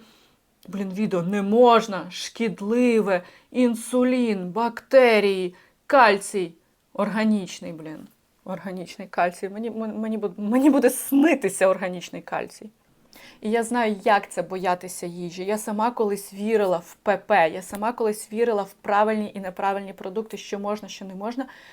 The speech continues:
Була цим одержима і була офігеть яка нещасна.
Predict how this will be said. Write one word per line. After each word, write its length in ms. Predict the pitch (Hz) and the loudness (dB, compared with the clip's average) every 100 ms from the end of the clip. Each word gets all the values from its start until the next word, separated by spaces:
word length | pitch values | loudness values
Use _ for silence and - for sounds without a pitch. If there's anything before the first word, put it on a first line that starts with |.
| - _ | -20 _
Була 280 | 208 247 247 | 0 4 4
цим 180 | 240 214 - | 2 -8 -6
одержима 720 | 175 202 226 233 247 254 262 277 _ _ _ _ _ _ _ _ - | -2 2 2 4 4 6 4 0 _ _ _ _ _ _ _ _ -6
і 80 | 247 | 0
була 220 | 247 254 | 4 4
офігеть 520 | 220 220 214 247 240 | 2 -2 -2 -2 0
яка 220 | 220 220 | -2 0
нещасна. 540 | 208 208 - 185 180 | -2 -4 2 2 2